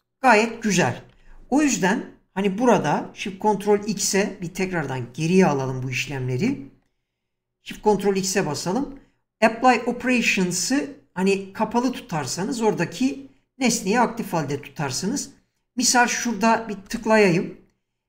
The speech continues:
E, çizgi moduna geçeyim. Çizgi modunda mesela ne yapabiliriz? Tekrardan bir örnek göstereyim. Örneğin, e, kontrole de basarak, snap yaparak bakın. Şöyle tamamen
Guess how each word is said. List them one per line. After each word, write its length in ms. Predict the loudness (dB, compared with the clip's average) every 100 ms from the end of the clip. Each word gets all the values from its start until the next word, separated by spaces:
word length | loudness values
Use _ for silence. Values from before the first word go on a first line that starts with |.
| _
E, 100 | -8
çizgi 360 | -4 -2 0 2
moduna 340 | 2 0 -4
geçeyim. 500 | -4 -4 -4 -4 -4
Çizgi 320 | -6 -6 -2
modunda 600 | 0 -2 -4 -2 -2 -4 -12 _ _ _ _
mesela 320 | -4 -2 0
ne 120 | 2
yapabiliriz? 680 | 2 2 0 -4 -2 -2 -4
Tekrardan 540 | -4 -4 -4 -4 -6 -6
bir 60 | -4
örnek 400 | -2 -2 -4 -6
göstereyim. 680 | -8 -8 -6 -4 -4 -6 -16 _ _ _ _ 0
Örneğin, 580 | 2 4 2 0 -2 -12 _ _ _ _ _ _ -8
e, 140 | -4
kontrole 460 | 0 0 2 2 2
de 80 |
basarak, 500 | 0 0 0 0 -4 -14 _
snap 480 | -6 -2 -2 -2 -6
yaparak 440 | -8 -4 -4 -4
bakın. 420 | -6 -4 -6 -8 -14 _ _ _ _ _ _ _
Şöyle 300 | _ -2 0
tamamen 580 | 0 2 2 2 -2 -4